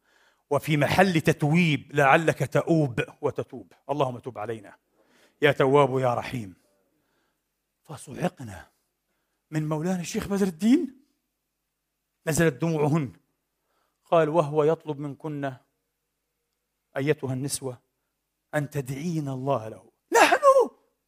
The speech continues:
أ-، أغربنا في البكاء، أغرقنا في البكاء، وتبنا من عند آخرهن في ساعة واحدة. هذه قصة ما لهاش تسعون سنة،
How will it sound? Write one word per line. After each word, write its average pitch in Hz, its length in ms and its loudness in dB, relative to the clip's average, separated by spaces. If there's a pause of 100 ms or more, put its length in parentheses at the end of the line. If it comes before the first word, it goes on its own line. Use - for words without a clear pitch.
(1080)
أ-، - 120 0 (1300)
أغربنا 147 460 0
في - 80 -12
البكاء، 113 460 -12 (400)
أغرقنا 196 400 -2
في 170 60 -8
البكاء، 151 460 -6 (840)
وتبنا 208 920 2
من 196 280 -4
عند 226 440 0
آخرهن 254 1080 8 (520)
في 160 140 -12
ساعة 285 420 12
واحدة. 170 460 8 (2000)
هذه 269 120 -8
قصة - 340 -4
ما 170 60 -2
لهاش 185 320 -4 (200)
تسعون 170 300 -10
سنة، 117 340 -4